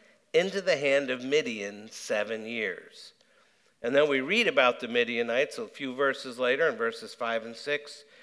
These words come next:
"For they would come in like locusts in number, so they laid waste the land as they came in. And Israel was brought very low because of Midian, and the people cried out for help to the Lord."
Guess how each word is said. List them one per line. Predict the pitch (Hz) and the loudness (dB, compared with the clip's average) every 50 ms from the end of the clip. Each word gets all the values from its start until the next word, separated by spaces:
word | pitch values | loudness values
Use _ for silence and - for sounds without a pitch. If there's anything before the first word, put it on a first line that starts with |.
| - - - - _ _ | -20 -20 -20 -20 _ _
"For | - 139 147 | 0 4 8
they | 160 185 220 | 8 8 8
would | 220 196 170 - | 8 6 2 0
come | - 170 156 156 180 | 0 0 2 4 6
in | 214 208 160 135 127 | 6 6 6 4 4
like | 120 113 113 113 - - | 2 2 2 0 -2 -6
locusts | 127 117 117 131 165 190 185 - - 113 107 95 - - - - - - | -4 2 6 6 6 6 4 -2 -8 -6 -6 -6 -6 -8 -12 -10 -8 -6
in | 120 110 107 110 113 | -6 -6 -4 -2 0
number, | 127 143 151 120 107 101 92 87 - - - - - _ | 0 2 2 0 -2 -4 -4 -6 -10 -16 -20 -20 -20 _
so | - - - 131 | -16 -10 -8 -4
they | 113 113 110 110 | 0 0 0 2
laid | 117 117 131 135 143 139 120 | 2 2 4 4 4 2 0
waste | 107 104 104 117 139 151 135 117 - - - - - - | -4 -6 0 4 4 4 4 4 0 -6 -10 -10 -10 -6
the | 117 107 104 | -4 -4 0
land | 104 123 135 127 113 107 98 95 | 2 4 4 4 4 2 -2 -4
as | 104 104 101 - - | -4 -6 -6 -6 -6
they | 120 107 107 | -4 -4 -4
came | - - - 113 107 107 113 117 | -6 -8 -10 -8 -8 -6 -4 -2
in. | 123 117 98 92 95 - - _ _ _ _ _ - - - - _ _ - | -2 -2 -2 -4 -10 -14 -20 _ _ _ _ _ -20 -20 -20 -20 _ _ -2
And | 127 123 147 | 0 4 6
Israel | 170 196 185 - 151 165 156 151 | 6 6 4 2 2 4 6 6
was | 151 143 - - | 6 4 2 2
brought | - 143 139 135 131 123 120 123 | 2 4 4 4 4 2 2 4
very | 143 151 170 180 170 165 | 6 6 6 6 4 2
low | 156 160 165 156 131 120 | 4 4 4 4 4 2
because | 104 92 107 - - 131 110 98 - | -2 -6 -8 -4 -2 -2 -2 -2 -4
of | 117 107 | -8 -4
Midian, | 113 117 117 113 113 104 107 104 101 - - _ - - - - _ - | 0 0 0 0 -2 -4 -6 -6 -6 -8 -14 _ -20 -20 -20 -20 _ -8
and | 113 104 104 | -8 -8 -6
the | - - | -8 -10
people | - - 156 165 - - 139 - | -8 -8 -10 -10 -8 -10 -12 -12
cried | - - - 135 135 139 135 135 | -8 -2 0 2 2 4 4 4
out | 135 135 120 - | 2 2 0 -2
for | - - 123 117 | -4 -4 -4 -4
help | - 135 131 110 101 - - - | -2 -2 -4 -4 -6 -8 -14 -16
to | - - 113 | -10 -8 -8
the | 107 107 110 107 | -6 -6 -6 -4
Lord." | 107 117 117 107 95 90 - | -2 -2 0 0 0 -2 -4